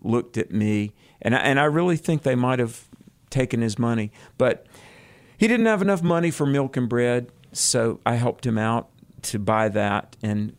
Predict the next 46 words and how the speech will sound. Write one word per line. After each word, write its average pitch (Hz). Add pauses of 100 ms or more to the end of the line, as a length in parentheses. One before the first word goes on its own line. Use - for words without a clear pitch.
(140)
got 110
him 110
going, 107
and 104
we 107
left. 107
And 98
when 113
he 117
got 110
about 104
halfway 107
across -
the -
parking 107
lot 101
with 101
his 95
groceries, 104 (220)
he 113
looked 117
at -
me 113
as 101
if 107
to 110
say, 104
"Thank 117
you," 101
and 101
he 101
ran 101
away. 117 (720)
My 139
point 190
is 131
this, 113 (240)
that's 151
how 165
you 135
and 120
I 120
are 120
going 117
through 127
life. 127